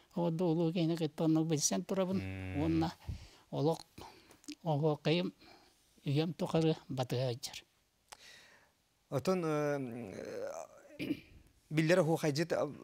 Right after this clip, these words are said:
Speaker 2: Марта Николаева ахтыытыга хүрүйбүт ээ. Бу Афанасий Григорьевич бәйті спортсмен болан, сүйрік болан,
Speaker 1: Мгм.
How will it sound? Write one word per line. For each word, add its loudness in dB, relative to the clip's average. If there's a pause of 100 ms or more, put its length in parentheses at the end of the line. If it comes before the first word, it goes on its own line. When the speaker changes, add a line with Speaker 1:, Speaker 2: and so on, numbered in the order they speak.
(260)
Speaker 2:
Марта 2
Николаева 2
ахтыытыга 0
хүрүйбүт -2
ээ. 0 (880)
Бу 2 (340)
Афанасий 2
Григорьевич 2
бәйті 4
спортсмен 2
болан, 0
сүйрік 0
болан, 0
Speaker 1:
Мгм. -6